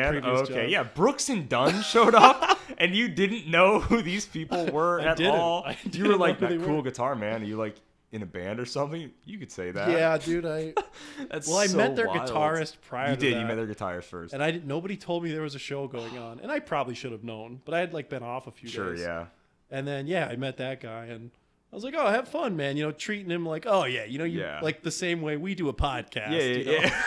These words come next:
Speaker 1: <laughs>
Speaker 2: You play guitar,
Speaker 1: You
Speaker 2: right?"
Speaker 1: play guitar.
Speaker 2: And this guy's, like, a, a legitimate guitarist
Speaker 1: Yeah.
Speaker 2: playing at, like, the,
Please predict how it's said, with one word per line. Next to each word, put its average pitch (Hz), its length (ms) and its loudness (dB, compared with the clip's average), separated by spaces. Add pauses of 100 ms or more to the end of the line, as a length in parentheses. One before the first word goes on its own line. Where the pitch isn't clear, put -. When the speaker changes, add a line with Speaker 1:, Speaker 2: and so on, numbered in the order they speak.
(120)
Speaker 1:
<laughs> - 200 -4
Speaker 2:
You 233 140 8
play 214 240 6
guitar, 139 480 2
Speaker 1:
You 127 80 -2
Speaker 2:
right?" 143 160 0
Speaker 1:
play 285 180 -2
guitar. 247 560 -8
Speaker 2:
And 151 100 -8
this 160 140 -6
guy's, 131 300 -2
like, 120 180 -6
a, 113 260 -10
a 123 60 -10
legitimate 120 600 -6
guitarist 139 500 -2
Speaker 1:
Yeah. 131 100 -4
Speaker 2:
playing 127 300 -4
at, 123 100 -10
like, 123 240 -10
the, 117 120 -14